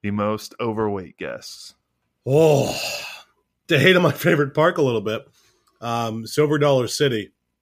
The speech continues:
Speaker 2: has, uh, uh, a large amount of people that are
Speaker 1: <laughs>
Speaker 2: larger. I find, um, places where you tend to get more people from the country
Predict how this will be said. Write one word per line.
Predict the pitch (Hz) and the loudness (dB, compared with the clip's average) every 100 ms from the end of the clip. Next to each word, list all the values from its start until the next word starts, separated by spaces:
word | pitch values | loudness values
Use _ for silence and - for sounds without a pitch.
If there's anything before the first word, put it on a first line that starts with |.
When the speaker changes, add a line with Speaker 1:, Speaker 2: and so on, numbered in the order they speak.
| _ _ _ _ _ _ - | _ _ _ _ _ _ -12
Speaker 2:
has, | 110 107 107 104 - | -6 -4 -4 -6 -8
uh, | 104 101 101 98 95 92 - - - - _ _ _ _ _ - | -8 -6 -8 -8 -12 -14 -14 -10 -10 -12 _ _ _ _ _ -18
uh, | 101 95 92 90 82 76 - - - | -14 -10 -10 -12 -14 -16 -18 -20 -18
a | 110 | -12
large | 110 113 117 120 110 | -8 -4 -4 -4 -6
amount | 110 104 101 | -6 -6 -8
of | 92 | -10
people | 117 104 95 | -10 -8 -8
that | 90 90 | -10 -10
are | 90 87 - | -10 -12 -4
Speaker 1:
<laughs> | 208 - - - _ - | -4 -4 -8 -20 _ -14
Speaker 2:
larger. | 104 110 113 104 | -2 2 2 0
I | 110 | -4
find, | 110 - 147 151 156 156 143 - _ _ _ _ - | -4 0 0 2 2 0 -4 -8 _ _ _ _ -16
um, | 98 98 98 95 92 _ _ | -12 -10 -10 -12 -14 _ _
places | - 147 151 151 170 139 107 | -6 0 2 2 0 0 -2
where | 98 110 123 123 120 117 113 107 104 _ - | -6 -2 0 0 0 -2 -2 -4 -6 _ -8
you | 123 | -6
tend | 123 135 127 | -2 -2 -2
to | 120 | 0
get | 127 104 | -2 -2
more | 113 123 | -4 -4
people | - 131 113 | -2 -6 -6
from | 123 | -6
the | 110 | -6
country | 95 117 120 196 262 | -6 -6 -2 -2 -4